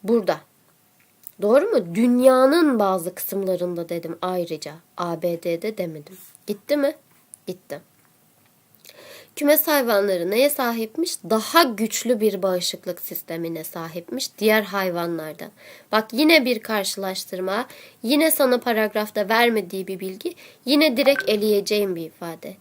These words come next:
Direkt eledin mi? Eledin. Elinde ne kaldı? Bak, bir tek Adana.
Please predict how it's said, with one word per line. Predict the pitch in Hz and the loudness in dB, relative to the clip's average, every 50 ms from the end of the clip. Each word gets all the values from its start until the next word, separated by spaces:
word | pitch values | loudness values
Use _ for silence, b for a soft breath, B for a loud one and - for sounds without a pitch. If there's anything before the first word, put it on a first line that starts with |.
| - | 0
Direkt | 269 294 302 285 285 | 4 4 4 4 4
eledin | 247 220 208 208 185 196 202 208 | 0 -2 -2 -4 -6 -6 -6 -6
mi? | 214 226 | -4 -4
Eledin. | 220 208 185 170 170 - - 160 - | -4 -4 -4 -4 -6 -8 -12 -8 -6
Elinde | 202 214 214 220 214 202 202 208 | -2 0 0 0 0 0 -2 -2
ne | 226 233 | -4 -6
kaldı? | - 214 180 175 - - 214 226 - _ | -6 -8 -8 -8 -8 -8 -12 -14 -14 _
Bak, | - 196 196 - - | -14 -14 -12 -8 -6
bir | 226 208 | -6 -6
tek | 202 - 202 202 - | -6 -8 -10 -10 -10
Adana. | 175 - 175 170 165 | -10 -10 -10 -12 -12